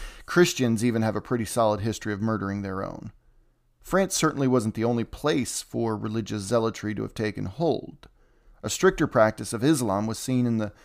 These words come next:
Cordoba Caliphate in Iberia, among the Berbers across the African north of the Mediterranean Sea, and the murmurings of the Turkic people way out east on the Asian steppes.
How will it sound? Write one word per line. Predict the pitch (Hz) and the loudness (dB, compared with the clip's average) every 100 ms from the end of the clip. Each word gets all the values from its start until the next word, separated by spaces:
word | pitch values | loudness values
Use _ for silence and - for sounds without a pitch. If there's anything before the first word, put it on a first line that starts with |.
| _ _ | _ _
Cordoba | - 139 123 147 143 120 | -4 0 6 6 6 2
Caliphate | - 160 139 104 107 - | 2 4 4 2 -6 -6
in | 113 | -6
Iberia, | 113 107 160 131 - - - - - - | -4 2 2 2 -4 -8 -10 -20 -16 0
among | 123 123 117 | 4 6 4
the | 113 | 4
Berbers | 131 147 120 110 | 6 6 4 -2
across | 117 - 113 113 | -4 0 2 2
the | - 107 | 0 0
African | 117 - - 110 110 | 0 -2 -4 -2 0
north | 127 139 117 - | 2 2 0 -4
of | 104 | -6
the | 107 110 | -4 -4
Mediterranean | 107 113 110 107 113 113 104 | -2 -2 -2 -4 -4 -4 -6
Sea, | - - 170 104 - _ _ _ _ - | -6 -2 -2 -2 -6 _ _ _ _ -2
and | 131 | 4
the | 151 | 6
murmurings | 160 143 117 110 110 107 | 8 8 6 2 0 -2
of | 107 | -4
the | 110 | -4
Turkic | 123 110 110 - | -4 -4 -6 -4
people | 120 110 113 113 - - _ - | -4 -2 -2 -2 -8 -20 _ -6
way | 107 135 135 | 2 4 6
out | 123 117 - - | 6 6 2 -2
east | 135 107 - 113 | -2 -2 -4 -4
on | 107 | -2
the | 107 | -2
Asian | 107 98 101 | -4 -6 -8
steppes. | - - 117 - - - | -6 -4 -4 -4 -12 -12